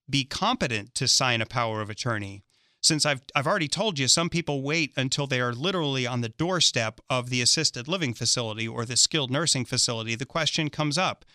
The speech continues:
can a person who might have, let's say, declining memory or, or a full-on, uh, dementia diagnosis, can they still sign the document? The answer is that it's a functional test, but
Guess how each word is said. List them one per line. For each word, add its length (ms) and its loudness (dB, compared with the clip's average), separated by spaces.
can 160 2
a 80 0
person 560 2
who 120 0
might 240 0
have, 380 0
let's 240 -2
say, 400 2
declining 580 2
memory 500 0
or, 420 -4
or 220 -2
a 60 -2
full-on, 580 -2
uh, 140 -2
dementia 460 0
diagnosis, 720 2
can 240 -2
they 180 2
still 320 2
sign 380 4
the 80 -2
document? 580 -2
The 100 4
answer 320 4
is 200 0
that 340 0
it's 140 2
a 40 2
functional 600 0
test, 500 2
but 340 2